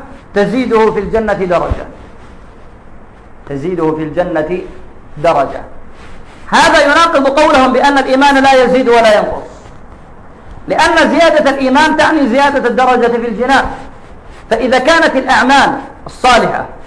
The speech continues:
تزيده درجة في الجنة فيلزم من ذلك أنها تزيده في إيمانه، إذا كانت الأعمال الصالحة تزيده درجة في الجنة فيلزم من ذلك أنها، أن الأعمال الصالحة تزيد الإيمان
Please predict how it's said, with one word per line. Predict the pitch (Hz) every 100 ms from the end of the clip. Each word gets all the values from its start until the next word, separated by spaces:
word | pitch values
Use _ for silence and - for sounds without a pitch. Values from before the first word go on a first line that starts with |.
| - - 196
تزيده | 196 285 285 247 240
درجة | 262 254 226 220 208
في | 202
الجنة | 185 202 202 226 233 - - - - -
فيلزم | 247 330 277 269 254
من | 247
ذلك | 285 269
أنها | 277 311 285 254
تزيده | 247 240 254 269 240 233 277 - - - - - - -
في | 262 -
إيمانه، | 254 277 277 - 165 135 - - - - - - - -
إذا | 151
كانت | 208 214 202
الأعمال | 190 180 220 202
الصالحة | - 190 190 156 156 131 - - - - 151
تزيده | 156 254 220 196 185
درجة | 220 208 185 185
في | 180
الجنة | 180 170 208 190
فيلزم | 214 220 208 196
من |
ذلك | 208 220 -
أنها، | 202 202 214 214
أن | 214 208
الأعمال | 202 202 208 226
الصالحة | 220 240 240 220
تزيد | 214 214 277 247
الإيمان | 220 254 269